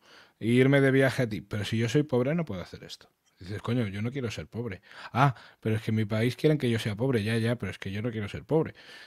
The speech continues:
Entonces, ahí es donde viene la revolución, eh, yo creo que de la gente más joven, que lo están, lo están tilda-, lo están tildando de un, de un ámbito fascista y tal, que es todo lo contrario.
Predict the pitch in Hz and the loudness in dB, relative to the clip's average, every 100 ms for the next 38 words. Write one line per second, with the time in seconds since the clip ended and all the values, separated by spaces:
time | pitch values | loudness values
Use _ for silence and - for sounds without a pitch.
0 | - 113 127 135 156 - 127 139 180 160 | -18 0 4 6 6 4 4 8 8 8
1 | 160 151 135 139 156 170 - 123 120 117 | 6 4 4 4 2 0 -4 -4 -2 0
2 | 110 107 98 127 151 165 - 117 117 110 | 0 -2 0 2 2 0 -6 -2 0 0
3 | 104 104 120 135 135 113 107 107 123 120 | -2 2 4 6 6 6 4 2 2 2
4 | 104 - 131 135 165 190 - - - - | 0 0 2 4 2 -2 -12 -20 -20 -20
5 | - _ - 127 117 143 151 - 135 123 | -20 _ 4 4 8 6 6 2 2 4
6 | 147 143 165 156 143 127 127 143 147 156 | 6 8 8 8 8 6 6 6 6 8
7 | 143 131 139 143 127 120 117 117 120 117 | 8 8 8 8 8 8 8 6 4 4
8 | 117 113 110 - 101 113 117 117 117 113 | 4 4 2 -2 0 4 4 4 4 2
9 | 110 101 - 127 - 113 107 104 104 139 | 0 -4 -2 -2 0 -2 -2 -2 -2 -2
10 | 147 107 - 143 135 101 98 117 190 185 | -2 -4 -2 2 2 0 -4 0 0 0
11 | - | -10